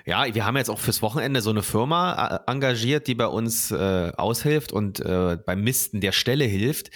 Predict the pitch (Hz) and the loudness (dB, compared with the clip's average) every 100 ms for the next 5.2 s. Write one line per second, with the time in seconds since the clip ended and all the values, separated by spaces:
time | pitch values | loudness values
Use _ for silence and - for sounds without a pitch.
0 | - - - - - 170 - 87 185 98 | -12 -8 -4 -2 -2 -2 -2 -2 -2 -4
1 | 95 131 151 131 131 - 110 143 - 113 | -2 -2 0 0 0 0 -2 -2 -2 0
2 | - 127 180 110 76 117 175 _ - - | 2 0 0 -2 -2 -6 -8 _ -20 -20
3 | - - _ 151 127 147 196 190 151 123 | -20 -20 _ -2 0 0 0 0 0 0
4 | 170 190 165 139 185 - - 330 147 82 | 0 0 0 0 0 0 -2 0 0 -2
5 | - | -6